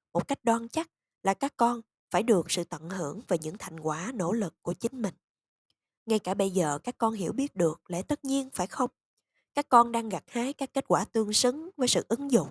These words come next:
và tinh cần của mình. Tất cả các con nơi đây, ngay bây giờ, là vì các con có được đầy đủ các pháp toàn thiện để làm như vậy.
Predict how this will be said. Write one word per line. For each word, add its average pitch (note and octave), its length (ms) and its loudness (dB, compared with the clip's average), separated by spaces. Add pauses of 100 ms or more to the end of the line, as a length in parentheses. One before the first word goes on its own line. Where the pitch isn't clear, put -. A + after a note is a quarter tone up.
và C#3+ 80 -6
tinh F3+ 220 -4
cần C#3+ 240 -4 (100)
của D3 120 -4
mình. F3+ 220 -6 (1600)
Tất E4 120 4
cả A3+ 120 4
các D4 180 -4
con A#3 200 8
nơi A#3 160 6
đây, B3 320 2 (100)
ngay A#3 180 6
bây A3+ 220 4
giờ, D#3+ 260 2 (440)
là G#3+ 140 8
vì G3+ 140 6
các - 220 -2
con C4 240 6
có D4+ 100 4
được A3 180 2
đầy E3 180 -4
đủ D#3+ 220 -4
các - 180 -6
pháp - 220 -4
toàn E3 220 -2
thiện D#3+ 240 -4
để E3+ 120 -2
làm F#3+ 280 -2
như G#3 140 -4
vậy. F3+ 340 -4